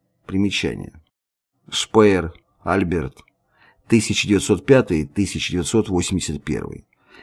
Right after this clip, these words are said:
Немецкий архитектор и национал-социалистический политик.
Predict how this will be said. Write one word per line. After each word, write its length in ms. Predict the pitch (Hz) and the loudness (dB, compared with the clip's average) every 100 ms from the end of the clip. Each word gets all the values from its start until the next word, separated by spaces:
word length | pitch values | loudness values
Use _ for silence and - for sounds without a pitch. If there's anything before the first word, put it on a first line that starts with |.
| _ | _
Немецкий 500 | 78 98 120 110 - | 2 6 6 6 4
архитектор 720 | 107 104 113 - 151 - - - | 2 4 0 2 0 0 -6 -6
и 320 | 107 107 101 | 0 2 4
национал-социалистический 1300 | 95 - 104 113 107 - 90 92 - 104 - - 98 | 2 0 2 2 0 -2 -4 -4 -4 -6 -6 -6 -6
политик. 640 | 80 82 69 - - | -6 -6 -8 -12 -20